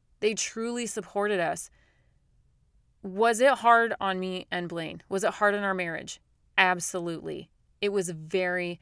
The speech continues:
very hard. And we knew it was going to be in the middle of it. And I just jumped in and gave everything that I could to my dad and gave everything that I could to Bailey. And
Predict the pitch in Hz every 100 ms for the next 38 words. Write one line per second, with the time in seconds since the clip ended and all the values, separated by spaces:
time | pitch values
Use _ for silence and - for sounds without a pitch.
0 | _ _ - 165 185 165 160 151 160 156
1 | - 156 _ _ _ _ _ _ - 190
2 | 208 208 214 240 202 180 185 202 214 196
3 | 170 156 - 180 175 180 190 170 156 -
4 | - _ 185 175 170 - 175 185 180 185
5 | - - _ _ _ _ _ _ _ _
6 | _ _ _ _ _ _ - 185 202 202
7 | 220 - - 202 214 180 180 175 _ _
8 | _ _ _ _ _ _ - 196 196 208
9 | 240 220 202 208 220 220 196 185 175 202
10 | 185 - 180 170 175 170 160 160 170 196
11 | 220 226 226 214 196 180 - 190 180 -
12 | 180 170 175 170 165 - 175 170 170